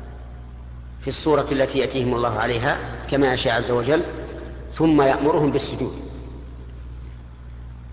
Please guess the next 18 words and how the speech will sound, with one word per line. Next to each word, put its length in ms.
فمن 280
كان 340
يسجد 420
لله 520
في 60
الدنيا 480
طواعية 520
عن 160
إيمان 440
يسجد 340
لله 180
عز 240
وجل، 260
ومن 380
لا 240
فإن 440
ظهره 480
يقف 340